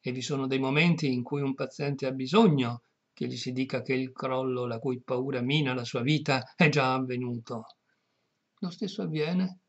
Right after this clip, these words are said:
a quanto sembra, per l'angoscia d'amore. Essa è la paura di una perdita che è già avvenuta,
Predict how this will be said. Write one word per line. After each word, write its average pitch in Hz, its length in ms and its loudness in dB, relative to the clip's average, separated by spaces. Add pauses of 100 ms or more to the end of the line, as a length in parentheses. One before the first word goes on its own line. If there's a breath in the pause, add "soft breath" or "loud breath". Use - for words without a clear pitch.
(160)
a 120 120 -10
quanto 123 340 -6
sembra, 120 460 -6
per 143 180 -4
l'angoscia 135 460 -6
d'amore. 120 680 -6 (200)
Essa 170 320 -4
è 156 60 0
la 156 180 0
paura 208 480 2
di 185 100 0
una 175 160 0
perdita 180 580 0
che 147 220 0
è 147 80 0
già 151 300 -2
avvenuta, 156 760 -4